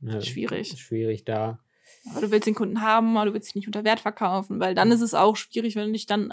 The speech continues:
Speaker 2: bei einem Kunden unter Wert verkauft hast, dich halt wieder hochzuschrauben, weil dann sagen die dir auch, „Ja, aber wieso? Letztes Mal hat das doch noch so und so viel
Speaker 1: Ja,
Speaker 2: gekostet.“
Speaker 1: dass man irgendwie auf einem Preis fest ist, ja. Ja, aber wusstest du, das hab ich, äh,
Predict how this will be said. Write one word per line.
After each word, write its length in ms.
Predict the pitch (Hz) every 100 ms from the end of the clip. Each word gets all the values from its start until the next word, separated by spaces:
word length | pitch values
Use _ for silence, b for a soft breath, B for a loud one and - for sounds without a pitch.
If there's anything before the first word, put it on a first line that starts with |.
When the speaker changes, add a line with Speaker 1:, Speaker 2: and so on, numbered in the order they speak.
| -
Speaker 2:
bei 140 | 196
einem 220 | - 202 220
Kunden 220 | 226 220
unter 140 | 214
Wert 160 | 226 226
verkauft 400 | 208 220 214 -
hast, 180 | 208 -
dich 100 | 214
halt 140 | 220
wieder 180 | 220 220
hochzuschrauben, 580 | 214 - - - 208 208
weil 80 | 208
dann 140 | 220
sagen 180 | 208 220
die 80 | 196
dir 200 | 196 202
auch, 120 | - b b b -
„Ja, 80 | 180
aber 140 | 160
wieso? 540 | - - 226 208 196 _ _ _ _ _ _ _ _ _ _ _ -
Letztes 240 | 175 202
Mal 140 | 220 214
hat 80 | 233
das 100 | 240
doch 100 | 226
noch 120 | 233
so 100 | 262
und 140 | 311 247
so 80 |
viel 140 | 214 208
Speaker 1:
Ja, 80 | 220
Speaker 2:
gekostet.“ 480 | 185 214 - 196 120
Speaker 1:
dass 140 | -
man 140 | 113
irgendwie 320 | 120 120 120 113
auf 140 | 113
einem 140 | 120
Preis 300 | 113 113 110
fest 320 | - 117 113 -
ist, 200 | 143 -
ja. 240 | 120 127 B B B B B B B -
Ja, 140 | 110 110 127
aber 220 | 131 135 131
wusstest 460 | 196 - 196 -
du, 240 | - 165 165 -
das 180 | 131
hab 100 | 120
ich, 220 | 117 - 120
äh, 340 | 104 104